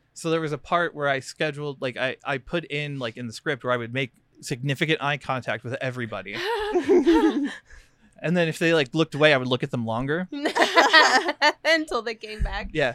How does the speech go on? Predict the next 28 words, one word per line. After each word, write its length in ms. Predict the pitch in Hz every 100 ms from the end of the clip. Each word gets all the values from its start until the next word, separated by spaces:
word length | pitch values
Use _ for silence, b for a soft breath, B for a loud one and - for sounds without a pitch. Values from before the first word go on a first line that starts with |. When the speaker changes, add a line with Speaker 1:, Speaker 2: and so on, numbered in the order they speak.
| - -
Speaker 2:
You're 100 | 214
like, 100 | -
Speaker 1:
'Cause 140 | 170
she, 60 | 220
Speaker 2:
"Prolonged 280 | 233 214 202
Speaker 1:
was 100 | 214
she 80 | 214
gonna 160 | 202 185
Speaker 2:
eye 60 |
Speaker 1:
dock 240 | 180 165 196
me 100 | 185
for 180 | 175 151
making 360 | 147 160 151
Speaker 2:
contact." 120 | 143 127
Speaker 1:
eye 100 | 147
contact? 540 | 175 185 190 220 247
That's 120 | -
what 120 | 147 143
she 100 | 139
wanted. 460 | 127 214 185 208 _ _ _ _ _ _ -
It 80 | 151
was 200 | 170 170
malicious 360 | 175 180 202
compliance. 500 | - 202 - 208 180
Speaker 2:
You're, 60 | -
like, 60 | 196
Speaker 1:
It 20 |
was 100 | -